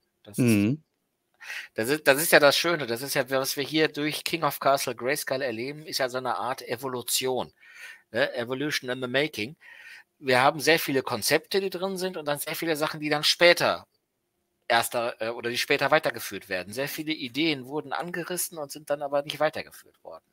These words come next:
Speaker 1: Und das ist ja das, was das Spannende dieser ersten vier Comics ausmacht. Dass man halt
Speaker 2: Mhm.
Speaker 1: sieht, was ist da eigentlich, äh, übrig geblieben.
Speaker 2: Genau.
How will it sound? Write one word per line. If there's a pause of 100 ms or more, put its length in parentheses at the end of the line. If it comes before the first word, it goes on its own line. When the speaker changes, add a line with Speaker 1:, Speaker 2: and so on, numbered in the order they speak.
Speaker 1:
Und
das
ist
ja
das,
was
das
Spannende
dieser
ersten
vier
Comics
ausmacht. (460)
Dass
man
halt
Speaker 2:
Mhm.
Speaker 1:
sieht,
was
ist
da
eigentlich,
äh, (340)
übrig
geblieben. (1700)
Speaker 2:
Genau.